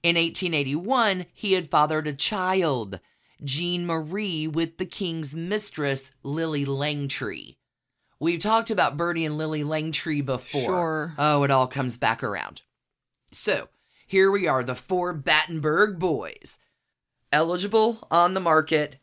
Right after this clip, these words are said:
Speaker 1: not approved.
Speaker 2: <laughs>
Speaker 1: Prince Louis is the one that Princess Victoria wants to marry.
Speaker 2: The bad boy of Battenberg.
Speaker 1: Oh my God, who may have already fathered a child with Bertie's mistress. I mean,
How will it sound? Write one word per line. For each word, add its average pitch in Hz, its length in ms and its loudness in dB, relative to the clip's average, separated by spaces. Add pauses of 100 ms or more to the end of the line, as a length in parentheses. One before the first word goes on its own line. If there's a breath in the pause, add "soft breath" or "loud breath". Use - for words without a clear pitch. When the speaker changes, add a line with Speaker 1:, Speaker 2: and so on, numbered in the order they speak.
Speaker 1:
not 143 460 4
approved. 123 880 -2 (220)
Speaker 2:
<laughs> 233 240 0
Speaker 1:
Prince 262 340 0
Louis 262 580 0
is 226 280 0
the 277 100 0
one 262 200 0
that 247 120 -2
Princess 247 420 -4
Victoria 226 600 0
wants 196 320 -2
to 226 100 -4
marry. 214 520 -2
Speaker 2:
The 226 180 8
bad 175 320 2
boy 165 280 0
of 190 160 -4
Battenberg. 170 640 0
Speaker 1:
Oh 339 160 -2
my 254 160 0
God, 254 240 2
who 247 160 0
may 254 220 2
have 233 160 4
already 233 380 2
fathered 202 560 2
a 185 80 -4
child 208 520 -2
with 185 300 -4
Bertie's 185 600 -2
mistress. 165 680 -2
I - 20 -2
mean, 156 260 -4